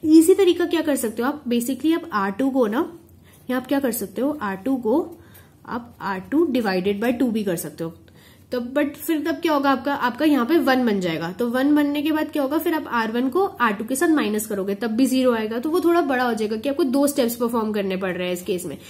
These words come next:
इस केस में आपके पह-, एक ही स्टेप में आपका यहाँ पे ज़ीरो आ जाएगा। तो हम क्या करते हैं, करते हैं हम आर टू को पहले टू, अ,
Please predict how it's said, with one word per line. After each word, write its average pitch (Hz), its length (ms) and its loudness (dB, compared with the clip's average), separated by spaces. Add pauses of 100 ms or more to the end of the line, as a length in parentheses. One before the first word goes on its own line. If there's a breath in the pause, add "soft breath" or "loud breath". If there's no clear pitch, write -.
(200 loud breath)
इस 269 100 -8
केस 294 380 -4
में 330 60 -2
आपके 320 200 -4
पह-, 269 320 -4
एक 247 160 0
ही 311 80 4
स्टेप 240 280 -4
में 254 80 -6
आपका 240 220 -4
यहाँ 240 220 -2
पे 311 60 2
ज़ीरो 233 260 2
आ 170 120 0
जाएगा। 131 440 -10 (380 loud breath)
तो 240 60 -6
हम 233 160 -4
क्या 233 140 -4
करते 214 260 -6
हैं, 294 220 -4
करते 208 280 -8
हैं 226 120 -4
हम 277 180 -4
आर 202 180 -4
टू 277 180 -2
को 269 280 2
पहले 254 280 -2
टू, 277 200 -2
अ, 247 280 2